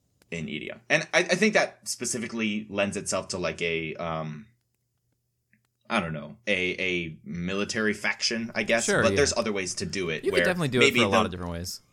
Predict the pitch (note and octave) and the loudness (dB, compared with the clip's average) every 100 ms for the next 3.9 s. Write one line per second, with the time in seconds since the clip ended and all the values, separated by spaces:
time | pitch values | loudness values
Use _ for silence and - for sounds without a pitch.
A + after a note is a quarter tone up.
0 | _ - - - D3+ B2 - - - F#2+ | _ -4 -2 0 2 0 0 -6 -8 0
1 | D3 F#3+ E3 D#3+ - C#3 B2+ G#2 A#2+ A2 | 2 6 6 6 6 6 6 4 2 4
2 | C#3 B2 - C3 B2+ A2+ A#2 A#2 G#2+ G#2 | 4 4 2 2 4 4 4 4 2 0
3 | G2 A2+ G#2 F#2 G2+ F#2 F#2+ F#2+ | 0 2 2 2 2 4 2 0